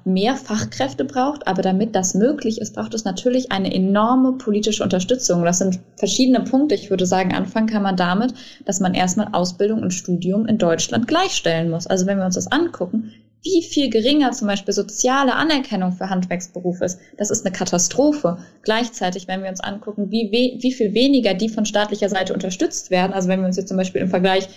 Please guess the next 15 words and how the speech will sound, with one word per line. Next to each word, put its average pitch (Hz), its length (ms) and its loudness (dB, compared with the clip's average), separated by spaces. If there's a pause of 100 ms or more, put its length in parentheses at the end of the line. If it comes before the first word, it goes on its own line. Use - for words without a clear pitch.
(120)
Studi-Tickets 233 680 0
und 180 100 0
Azubi-Tickets, - 1080 -2 (320)
äh, 190 180 2
im 202 80 0
Ö 196 80 0
P 196 140 -2
N 185 80 0
V 262 180 0
angucken 185 380 -2
oder 185 160 -2
wenn 185 100 0
wir 190 80 -2
uns 180 120 -2
angucken, 196 580 -4